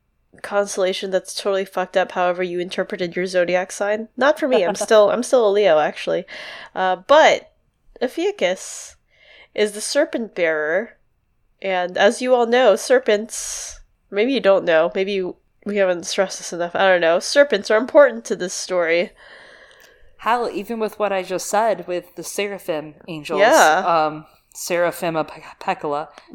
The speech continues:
Speaker 2: just
Speaker 1: <laughs>
Speaker 2: kidding. Uh, but even with them, that's, that's a translation to serpent. So the fact that the angels are going through that, yeah, through the serpent bearer, the angel bearer.
Speaker 1: Yeah,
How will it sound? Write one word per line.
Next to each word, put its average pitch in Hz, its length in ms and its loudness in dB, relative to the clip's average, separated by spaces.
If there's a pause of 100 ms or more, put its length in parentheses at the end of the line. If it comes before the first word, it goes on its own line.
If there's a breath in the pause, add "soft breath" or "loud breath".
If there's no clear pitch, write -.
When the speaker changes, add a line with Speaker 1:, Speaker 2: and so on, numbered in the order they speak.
Speaker 2:
just 311 140 2
Speaker 1:
<laughs> 339 40 6
Speaker 2:
kidding. 381 240 4 (320 soft breath)
Uh, 185 200 2
but 170 340 2
even 214 220 -6
with 208 160 -2
them, 220 280 4
that's, 170 360 -2
that's 175 240 -2
a 196 40 -2
translation 185 720 -4
to 190 300 -8
serpent. 180 560 -4
So 175 160 -6
the 165 80 -8
fact 175 280 -6
that 185 100 -10
the - 120 -8
angels 156 380 -10
are 156 100 -4
going 160 380 -6
through 160 320 -12
that, 196 400 -4 (460)
yeah, 233 240 -6 (320)
through 180 160 0
the 185 60 -6
serpent 247 380 -2
bearer, 143 340 -8 (520)
the 175 80 0
angel 214 300 -2
bearer. 135 420 -6 (580)
Speaker 1:
Yeah, 214 400 2